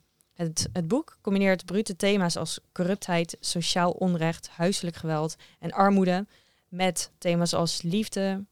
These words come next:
bruiloften in Nigeria, met eten en kleding in overvloed. In het verhaal volgen we twee families van compleet andere sociale en economische afkomst, tot ze uiteindelijk met elkaar in aanraking komen. Aan de ene kant heb je de familie van Eniola.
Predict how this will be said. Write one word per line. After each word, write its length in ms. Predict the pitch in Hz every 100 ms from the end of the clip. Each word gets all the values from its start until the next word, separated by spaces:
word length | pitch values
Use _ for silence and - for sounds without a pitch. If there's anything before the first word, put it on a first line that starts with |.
| -
bruiloften 640 | 170 185 196 196 - 180 170
in 100 | 170
Nigeria, 560 | 165 190 190 185 180 - - -
met 200 | 160 -
eten 240 | 202 175
en 80 | 175
kleding 400 | 202 208 196 170
in 60 |
overvloed. 520 | 180 160 147 165 - - _ _ _ _ _
In 140 | 185
het 120 | 190
verhaal 320 | - 170 185
volgen 320 | 196 190 185 180
we 60 |
twee 260 | 170 196 202
families 420 | 185 175 170 180
van 300 | 170 165 160 -
compleet 500 | - 175 170 185 214
andere 320 | - 202 208 190
sociale 460 | 185 165 170 170
en 100 | 175
economische 500 | 175 170 170 175 165
afkomst, 640 | - 196 - 185 240 - - _ -
tot 140 | 208
ze 80 | -
uiteindelijk 380 | 202 123 196 196
met 80 | 185
elkaar 280 | 175 175 170
in 100 | 175
aanraking 500 | 185 170 160 165 160
komen. 420 | 147 156 175 302 _ _ _ _ _
Aan 140 | 175
de 60 | 175
ene 140 | 196
kant 180 | 214 214
heb 120 | 196
je 100 | 190
de 100 | 175
familie 340 | 175 180 180 175
van 380 | 170 165 165 -
Eniola. 720 | - 175 170 165 196 196 208